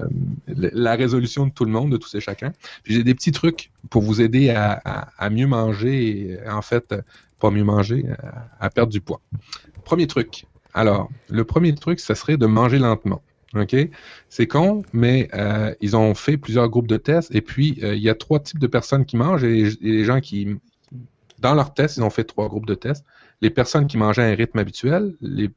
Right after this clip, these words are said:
les personnes qui mangeaient deux fois plus lentement qu'habituellement, puis des personnes qui mangeaient à un rythme habituel,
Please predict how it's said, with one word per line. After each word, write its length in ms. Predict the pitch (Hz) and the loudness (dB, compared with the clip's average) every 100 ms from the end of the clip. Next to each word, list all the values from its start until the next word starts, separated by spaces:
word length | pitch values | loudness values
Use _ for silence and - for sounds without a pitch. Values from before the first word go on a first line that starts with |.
| - | -4
les 100 | 107 | -2
personnes 260 | 104 135 123 | 0 0 0
qui 120 | 113 | 2
mangeaient 260 | 110 104 | 2 2
deux 220 | 104 131 143 | 0 0 0
fois 180 | 143 | 0
plus 120 | 139 120 | -2 0
lentement 360 | 113 101 117 | -2 -2 -4
qu'habituellement, 500 | 110 98 - 104 104 147 | -4 -6 -4 -4 -2 -4
puis 80 | |
des 100 | 123 | -2
personnes 320 | 120 127 151 143 | -2 -2 -2 -4
qui 120 | 120 | -2
mangeaient 340 | 110 113 113 - _ _ | 0 0 -2 -4 _ _
à 80 | 151 | 0
un 80 | 160 | 2
rythme 220 | 160 156 | 2 2
habituel, 540 | 135 127 - 156 190 | 0 0 -2 -2 -2